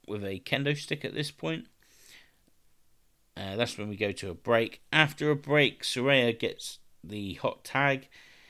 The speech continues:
hits the nightcap, which I think was the page turner in W W E. That got a two count. Uh, a nice knee strike also got a two.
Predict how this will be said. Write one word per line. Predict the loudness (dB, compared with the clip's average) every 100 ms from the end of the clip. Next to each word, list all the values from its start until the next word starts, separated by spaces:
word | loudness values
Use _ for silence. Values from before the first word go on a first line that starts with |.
| -20 _
hits | 0 2 -2
the | 0
nightcap, | 4 4 4 0 2 2 2 _
which | -8 -8 -6 -8
I |
think | -4 -2 -2
was | -2 -4
the | -8 _ _
page | -10 -2 0 0 -6
turner | -2 -2 0 -2 -4 _ _ _ -20 -20 _ -8
in | -2 -2 -2 -6
W | -6 -6
W | -8 -6 -2
E. | 0 -2
That | 0 -2
got | 0 -6
a |
two | -8 -4 -4
count. | -2 -2 -2 -6 _ _ -20 -20 -20 -20 _ -10
Uh, | -8 -8 -10 _ -20 -20 _ -20 -6
a | 2
nice | 2 2
knee | 2 4 4
strike | 2 4 4 4 -4 _ _ -2
also | -2 0 -2
got | 0 -2
a |
two. | -2 0 0